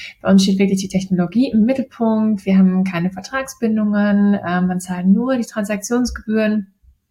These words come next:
Und wir haben auch ein sehr schnelles Onboarding. Das heißt, man kann sich einen Account innerhalb von, ja, ein paar Minuten erstellen und Zahlungen innerhalb von ein paar Tagen, ähm, ja, empfangen. Äh, wir haben Plugins für sämtliche Shopsysteme.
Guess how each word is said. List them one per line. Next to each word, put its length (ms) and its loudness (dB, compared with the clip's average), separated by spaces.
Und 160 6
wir 100 6
haben 140 6
auch 100 2
ein 80 6
sehr 160 0
schnelles 380 -8
Onboarding. 560 2
Das 120 2
heißt, 240 -2
man 120 -2
kann 160 -2
sich 120 -10
einen 100 -6
Account 380 0
innerhalb 380 -4
von, 240 -8
ja, 120 -4
ein 140 -8
paar 160 -4
Minuten 360 0
erstellen 600 0
und 80 0
Zahlungen 400 -4
innerhalb 360 -10
von 120 -18
ein 40 -20
paar 140 -18
Tagen, 560 -14
ähm, 360 -18
ja, 100 -8
empfangen. 580 -4
Äh, 220 -2
wir 100 -4
haben 120 0
Plugins 480 0
für 80 -4
sämtliche 840 -8
Shopsysteme. 880 -12